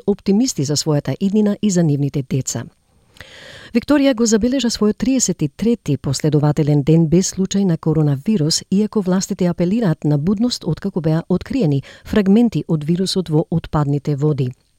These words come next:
Одделот за здравство и човечки услуги откри дека фабрика за третман на отпадни води во Колек, сто и педесет километри југозападно од Мелбурн,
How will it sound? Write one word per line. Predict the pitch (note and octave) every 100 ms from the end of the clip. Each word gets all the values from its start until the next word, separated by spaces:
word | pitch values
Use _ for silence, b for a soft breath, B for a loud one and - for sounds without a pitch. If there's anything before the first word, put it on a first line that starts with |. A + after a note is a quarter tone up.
| _ _
Одделот | E3+ D3+ E3 D#3
за | D3
здравство | C#3+ C#3+ D3+ - A3
и | F#3+
човечки | D3 E3 D#3+ - - F#3
услуги | G3 - F3 D#3+
откри | E3+ - F#3+
дека | D3 D3
фабрика | C#3+ D#3 C#3+ F#3 G#3
за | D3 D3
третман | - G#3 D#3+ D3
на | C#3+ -
отпадни | G#3 - C#3+ D3
води | C#3+ D#3+ D#3+
во | D3
Колек, | - - B3+ G3 C#3 - B B
сто | - -
и | A#3+
педесет | - G3+ G#3+ G3
километри | - F3 F3+ F3 E3
југозападно | D#3+ E3+ D#3 D3+ D#3 D#3 D3
од | C3+
Мелбурн, | D3+ F#3+ G3 D#3